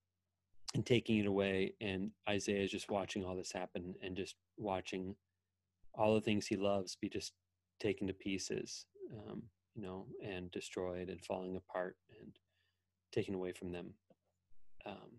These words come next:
and then it goes into this, uh, God's gonna wipe away all the tears, you know. But what,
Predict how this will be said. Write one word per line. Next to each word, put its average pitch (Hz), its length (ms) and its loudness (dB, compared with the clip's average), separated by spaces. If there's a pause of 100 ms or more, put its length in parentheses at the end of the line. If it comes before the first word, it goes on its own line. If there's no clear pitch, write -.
(1500)
and 113 160 6
then 107 100 8
it 110 140 6 (140)
goes 107 300 6
into 104 260 4
this, 95 500 2 (600)
uh, 165 200 -4
God's 101 320 4
gonna 98 180 0
wipe 95 280 0
away 95 120 0
all 92 140 -2
the 95 100 -6
tears, - 640 -2 (340)
you 113 80 -8
know. 98 240 -4 (960)
But 113 260 10 (140)
what, 120 380 8